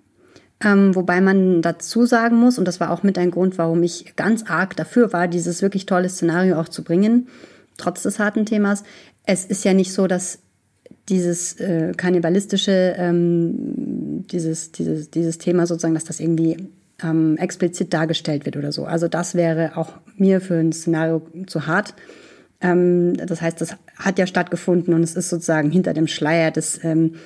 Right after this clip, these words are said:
man weiß, dass es da war, aber es ist nicht, es wird nicht explizit ausgespielt oder angespielt in dem Sinne, sondern es geht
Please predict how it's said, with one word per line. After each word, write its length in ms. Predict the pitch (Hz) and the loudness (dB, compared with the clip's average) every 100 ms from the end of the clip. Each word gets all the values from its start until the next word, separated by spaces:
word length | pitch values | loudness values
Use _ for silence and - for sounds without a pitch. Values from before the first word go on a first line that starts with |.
| - _ | -20 _
man 220 | 165 160 | 0 0
weiß, 280 | 151 175 196 | 2 0 0
dass 180 | 180 175 | -2 -2
es 140 | 170 | -2
da 220 | 165 175 | 0 0
war, 200 | 180 170 | 2 0
aber 120 | 160 165 | 0 -2
es 120 | 160 | -4
ist 160 | - | -2
nicht, 200 | 170 156 | -2 -2
es 120 | - - | -6 -8
wird 160 | - | -6
nicht 160 | 165 170 | -6 -4
explizit 640 | 165 - 170 160 165 - | -10 -6 -6 -4 -6 -2
ausgespielt 640 | 196 214 202 - 196 180 | -2 0 -2 0 2 2
oder 200 | 180 165 | 0 -2
angespielt 560 | 156 185 175 - 170 165 | 2 2 0 -2 -4 -2
in 60 | |
dem 180 | 160 160 | -2 0
Sinne, 220 | 160 156 | 2 2
sondern 220 | 156 160 156 | 2 0 0
es 120 | - | -2
geht 200 | 165 | -4